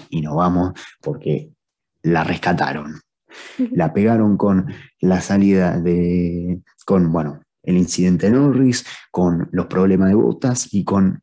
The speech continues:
Speaker 1: el problema de Pérez. Les cayó del cielo los dos puntos y medio a la Ferrari, pero les cayó, punto final. Séptimo, Esteban Ocon,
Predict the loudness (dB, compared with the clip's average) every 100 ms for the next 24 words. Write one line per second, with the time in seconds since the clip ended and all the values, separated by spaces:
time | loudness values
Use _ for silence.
0 | _ -2 -2 0 0 2 2 0 -2 -4
1 | -4 -8 -8 -12 -14 -20 _ _ _ _
2 | _ _ _ _ _ -4 -2 -2 -2 0
3 | 0 0 -2 -12 _ _ 0 2 2 2
4 | -2 -2 -4 -6 -12 _ -2 0 0 0
5 | -2 0 0 0 0 0 2 2 0 -2
6 | -12 _ -8 -6 -4 -2 0 2 0 0
7 | 2 2 0 -4 _ _ -2 0 0 0
8 | -2 -6 _ _ _ -2 0 2 0 -6
9 | -8 -20 _ _ _ _ _ _ _ _
10 | _ _ _ _ -2 2 2 2 2 2
11 | 2 2 0 -2